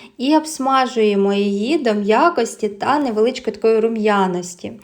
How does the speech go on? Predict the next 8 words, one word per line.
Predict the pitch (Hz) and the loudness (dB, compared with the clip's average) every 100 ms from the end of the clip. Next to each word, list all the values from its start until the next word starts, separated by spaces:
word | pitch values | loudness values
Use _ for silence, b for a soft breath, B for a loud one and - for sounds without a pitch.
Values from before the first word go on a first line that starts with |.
| B B B | B B B
Цей | - 254 254 | -2 2 2
крок | 254 254 311 254 | 2 4 4 2
обов'язковий | 208 240 247 247 - 247 233 202 | 2 0 0 -4 -2 0 2 2
для | 196 220 | 2 -2
приготування | 220 208 196 196 196 208 294 254 | -4 -6 -8 -8 -4 -2 -2 -4
смачної | - 202 196 - 208 220 285 | -8 -10 -10 -10 -8 -4 -4
тушкованої | - 202 - 220 233 220 220 202 | -4 -6 -8 -8 -6 -4 -4 -2
капусти, | 214 208 - 202 196 - 185 | -2 -4 -2 0 0 -4 -12